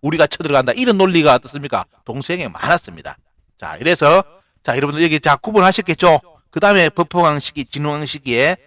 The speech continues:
상주를 했다는 거 나오는데 보면요. 자, 오늘 여러분들 여기 보시기 바랍니다. 상주 어디까지? 예천까지가 뭐다? 사벌국이었다.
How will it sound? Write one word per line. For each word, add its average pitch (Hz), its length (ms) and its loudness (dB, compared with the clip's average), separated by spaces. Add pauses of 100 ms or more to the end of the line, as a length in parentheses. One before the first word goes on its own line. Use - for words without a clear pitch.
(100)
상주를 147 420 -4
했다는 147 300 0
거 131 80 -4
나오는데 120 340 -2
보면요. 110 400 -4 (380)
자, 107 120 -4
오늘 160 300 2
여러분들 151 260 0
여기 156 140 0
보시기 151 320 -4
바랍니다. 127 320 -2
상주 165 640 0 (720)
어디까지? 143 460 0
예천까지가 185 960 2 (240)
뭐다? 139 580 0
사벌국이었다. 135 1120 0